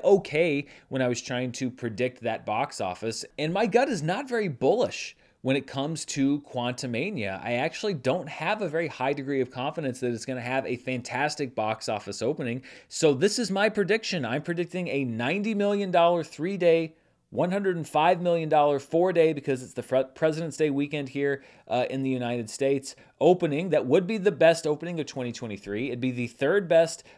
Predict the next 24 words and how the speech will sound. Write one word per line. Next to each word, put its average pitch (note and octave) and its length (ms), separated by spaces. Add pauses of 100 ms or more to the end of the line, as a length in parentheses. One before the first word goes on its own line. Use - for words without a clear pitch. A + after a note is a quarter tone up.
opening C#3 380
in A2 100
February, B2 680
the A2 120
seventeenth D#3+ 920
best F2+ 320
M A2+ 140
C A2+ 180
U D3 220
opening, C3+ 420
unadjusted A#2+ 600
for G2 120
inflation, A#2+ 560 (280)
and C3+ 180
then C3+ 100
for - 240
Ant-Man, D#3 380
at A#2+ 100
least, C#3 260
the A#2+ 100
franchise B2+ 640
best A2+ 420
opening A2+ 500 (260)
domestically. A2 920